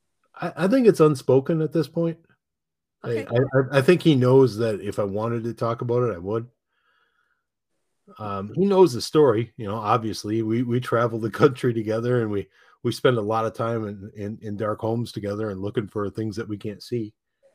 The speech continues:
Speaker 1: Um, so there's no f-, there's no two friends that are closer, but, um, it's just a,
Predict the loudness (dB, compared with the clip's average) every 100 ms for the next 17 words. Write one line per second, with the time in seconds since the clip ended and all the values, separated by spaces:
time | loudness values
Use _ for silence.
0 | _ _ _ -10 -8 -8 -12 -16 _ -12
1 | -6 -4 -2 -2 -4 -20 -8 -4 0 0
2 | 0 4 4 4 0 -4 -2 -2 -2 -12
3 | -14 -4 -4 -4 -12 _ _ _ _ _
4 | _ _ -14 -6 -4 -4 -6 -10 -12 -8
5 | -8 -2 0 0